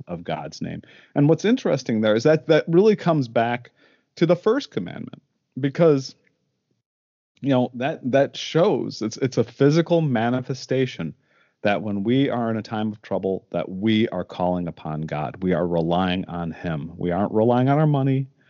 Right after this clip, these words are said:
We're not relying on our good works. We're not relying on, on some, you know, some spiritual whatever. You know, we are, we are relying on God, and, and that it is a positive use. God calls on us to call on him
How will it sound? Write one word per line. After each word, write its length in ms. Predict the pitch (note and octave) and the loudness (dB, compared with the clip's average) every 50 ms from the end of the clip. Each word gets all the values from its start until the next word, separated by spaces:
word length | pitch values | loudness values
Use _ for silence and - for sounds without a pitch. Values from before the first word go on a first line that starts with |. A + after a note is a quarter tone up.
| _ - - - _ | _ -20 -20 -12 _
We're 100 | - F2 | 0 2
not 240 | E2 E2+ G2+ - - | 2 2 0 0 0
relying 320 | A2+ A2+ A#2 A#2+ A#2 A#2 | 0 0 0 0 0 0
on 80 | A#2+ B2 | -2 -2
our 80 | B2 B2 | -2 0
good 200 | A#2+ C3 C3 A#2+ | 0 -2 -2 0
works. 520 | A2 A#2 A2 A2+ - - - - - - _ _ _ _ _ _ | 0 0 0 0 -4 -10 -18 -18 -18 -18 _ _ _ _ _ _
We're 100 | - F#2 | -4 -2
not 200 | F2 E2+ F2+ - | 0 0 0 0
relying 380 | - - G#2+ A2+ A2 A2 A2 A2 | 0 0 2 2 2 2 0 -2
on, 400 | - - G#2+ G#2 G#2 G2+ G2+ G#2 G#2+ _ - - _ _ - | -2 -2 0 0 0 0 -2 -4 -6 _ -20 -20 _ _ -6
on 240 | - F2+ F#2 G2 G2 | -2 0 0 0 -2
some, 640 | G2 - - - - A2 A2+ A2 A2 A2 G#2+ G#2+ G#2 - - | -4 -8 -8 -2 0 2 2 4 4 2 0 -2 -4 -8 -6
you 120 | - G2+ | -2 0
know, 400 | G2+ G2 G2 G2 G2 F#2+ G#2 G2+ G#2 | 2 2 2 0 0 0 0 0 0
some 480 | G#2+ - - - G2+ G#2 G#2+ G2+ G2 _ _ _ | -2 -2 -4 -4 -4 -4 -4 -4 -6 _ _ _
spiritual 720 | - - - - - - G#2+ G#2+ A2+ A2 A2 - - A2 | -18 -16 -16 -10 -2 0 2 2 2 2 0 0 -2 0
whatever. 520 | G#2 G#2+ G#2+ A2 A2 A2 G2 - G#2+ A2 - _ - - - - - _ _ - | 2 2 2 2 2 2 2 0 -2 -2 -6 _ -20 -20 -20 -20 -20 _ _ 0
You 80 | G#2+ | 2
know, 240 | G#2 G2+ G2 - - _ _ _ _ - | 2 2 2 -2 -4 _ _ _ _ -2
we 300 | G2+ A2 A2+ A#2 B2 - | 2 4 4 4 4 2
are, 520 | - G2 G2+ G2+ G2+ G2+ G2+ G2 G2 - - _ _ - | 0 0 0 2 2 2 0 0 -4 -6 -16 _ _ -10
we 220 | - G#2+ A2 G#2 | -4 -2 -2 -2
are 240 | - G2 F#2+ F#2+ F#2+ | -2 -2 -2 -2 -2
relying 540 | F2+ F2 E2+ F2 F2+ F2+ F#2 F#2 F#2 F#2 - | -2 -4 -6 -4 -2 -2 -2 -2 -2 -4 -6
on 180 | - E2+ E2+ | -6 -8 -8
God, 340 | F2 E2+ F2 E2+ E2+ E2 E2 | -4 -2 -2 0 0 -2 -4
and, 220 | - - F#2+ F2+ - | -4 -6 -6 -6 -4
and 200 | - G2+ F2+ F2 | -4 -4 -4 -2
that 200 | F2+ F2 E2+ - | -2 -2 -4 -4
it 200 | - G2+ F#2 - | -4 -6 -4 2
is 320 | - A2+ A2+ A2 G#2+ G2+ - | 4 4 4 4 2 -2 -4
a 140 | - G2 F2+ | -6 -6 -6
positive 680 | - - - - - G#2+ A2 A2+ A2+ A2+ - A2 G2+ F#2+ | -6 -8 -10 -2 2 4 4 4 2 0 -2 -6 -4 -4
use. 200 | G2 G2 F#2+ - | -4 -4 -4 -6
God 340 | - - F#2 G2 G2+ G2+ G#2 | -4 -2 -2 0 -2 -2 -4
calls 420 | G#2 - - A2+ B2 D3+ D#3 C#3 - | -10 -10 -4 0 2 2 2 0 -2
on 180 | G2 E2 D#2+ | -8 -8 -6
us 140 | D#2 D#2+ - | -8 -10 -10
to 80 | - - | -12 -12
call 300 | - - - B2+ C3 D3 | -8 -2 0 0 0 0
on 160 | D#3 D3+ D3 | -2 -4 -4
him 480 | C3 A#2 A#2 C#3+ D3+ D3+ A#2 - D#2 | -6 -10 -10 -8 -8 -8 -8 -10 -12